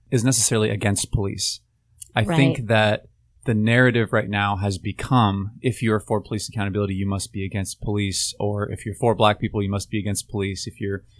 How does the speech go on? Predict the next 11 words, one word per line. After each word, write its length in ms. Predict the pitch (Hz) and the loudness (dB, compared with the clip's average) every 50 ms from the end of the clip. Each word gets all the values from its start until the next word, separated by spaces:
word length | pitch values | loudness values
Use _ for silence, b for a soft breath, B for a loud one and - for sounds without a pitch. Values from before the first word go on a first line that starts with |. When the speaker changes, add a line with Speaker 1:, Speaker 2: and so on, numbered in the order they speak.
| - _ _ _ - - | -20 _ _ _ -6 2
Speaker 1:
for 160 | - 139 127 | 4 4 6
police, 460 | 110 - 135 123 123 120 110 - - | 6 4 4 4 4 2 0 -2 -2
you 80 | 117 107 | -2 0
must 240 | 110 107 - - - | 0 0 -2 -4 -6
approve 280 | 120 - - 131 120 | -4 0 2 2 4
of 100 | 117 104 | 4 4
everything 400 | 117 113 107 117 110 - 117 110 | 4 4 4 2 2 2 2 2
that 120 | 110 104 - | 2 2 2
police 300 | - 117 107 107 - - | 2 2 2 2 0 0
do. 440 | 101 107 117 117 101 101 101 98 _ _ _ _ _ _ _ _ _ | 2 4 6 6 6 6 2 0 _ _ _ _ _ _ _ _ _
And 460 | - 120 117 110 110 110 110 107 110 | 2 4 4 4 4 4 2 0 -2